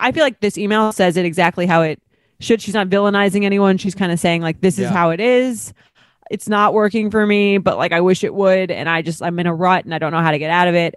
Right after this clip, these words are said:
Speaker 1: And, um, I really like this email. I think it articulates it really well. I think I, this is almost, like, exactly what I, what I went through. So I feel like if I, if, if, if I did it, if I had that very similar experience and she had the very similar experience, there's probably, like,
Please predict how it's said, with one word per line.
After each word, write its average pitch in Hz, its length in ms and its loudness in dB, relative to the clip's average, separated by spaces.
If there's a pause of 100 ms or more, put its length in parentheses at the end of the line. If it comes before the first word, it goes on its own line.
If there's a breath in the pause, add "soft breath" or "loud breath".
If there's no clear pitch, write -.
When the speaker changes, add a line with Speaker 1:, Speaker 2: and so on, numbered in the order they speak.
Speaker 1:
And, 160 460 -4
um, 139 540 0 (800)
I 214 60 -2
really 233 200 0
like 208 180 0
this 185 160 -4
email. 180 160 2
I 175 40 2
think 185 160 2
it 180 40 2
articulates 175 520 2
it 135 40 -4
really 170 160 2
well. 175 100 2
I 170 120 2
think 233 160 -4
I, 202 140 4
this 202 140 -4
is 185 100 -2
almost, 185 240 0
like, 170 120 -6
exactly 165 680 -2 (640)
what 175 240 2
I, 156 160 0 (200)
what 180 160 0
I 156 100 2
went 156 300 -2
through. 151 240 -2
So 175 160 -4
I 170 80 -2 (120)
feel 190 100 4
like 170 140 -2
if 165 80 -10
I, 196 220 4
if, 180 200 -6
if, 202 120 -4
if 190 120 -4
I 226 200 2
did 214 180 0
it, 202 140 0
if 196 80 -4
I 196 200 0 (180)
had 190 220 0
that 180 140 2 (120)
very 185 260 2
similar 180 260 -2
experience 175 400 -4
and 160 80 -12
she 196 120 0
had 190 120 2
the 175 60 -2
very 170 200 4
similar 170 260 0
experience, 170 380 -6
there's 170 100 -8
probably, 160 340 2
like, 147 200 -8